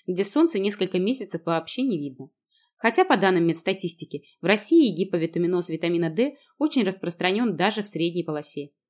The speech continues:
Из покупных бадов выбирайте витамин Д три, его избыток менее вреден,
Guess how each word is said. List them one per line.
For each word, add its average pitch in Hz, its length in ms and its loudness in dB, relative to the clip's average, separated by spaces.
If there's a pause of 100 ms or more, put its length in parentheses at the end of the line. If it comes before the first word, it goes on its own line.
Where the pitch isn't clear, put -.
(300)
Из 202 160 -4
покупных 240 480 2
бадов 214 340 2 (120)
выбирайте 185 460 0
витамин 180 400 0
Д 233 120 6
три, 208 360 -4 (140)
его 180 240 4
избыток 190 460 -2
менее 190 400 0
вреден, 151 400 -4